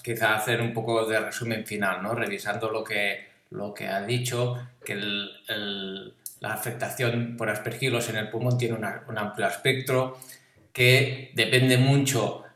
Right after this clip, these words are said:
de la inmunidad del paciente y depende tam-, tam-, también mucho del estado basal del parénquima, ¿no? Para que tenga una afectación u otra. Y esto es muy importante tenerlo en cuenta a la hora de hacer el diagnóstico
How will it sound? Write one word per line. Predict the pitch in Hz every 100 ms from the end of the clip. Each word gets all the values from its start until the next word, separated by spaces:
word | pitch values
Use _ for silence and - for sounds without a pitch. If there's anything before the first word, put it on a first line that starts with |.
| -
de | 113 113 123 123 101
la | 101
inmunidad | 101 101 104 104 104
del | 107 -
paciente | 104 - 123 131
y |
depende | 117 107 101 110
tam-, | 107 -
tam-, | - 104 -
también | 101 107 110
mucho | 110 120
del | 113
estado | 104 - 98 95
basal | 95 98 95
del | 101
parénquima, | 98 87 92 - 80
¿no? | 82 127
Para | 127 -
que | 85
tenga | 95 92
una | 101
afectación | 101 87 101 - 98
u | 90
otra. | 95 87
Y | 92
esto | 101 120
es | 120
muy | 113
importante | 101 90 87 90 - -
tenerlo | 85 87 85
en | -
cuenta | 87 - 85
a |
la | 85
hora | 85
de | 80
hacer | 80 85
el | 87 85
diagnóstico | 82 85 80 90 90 87 82 -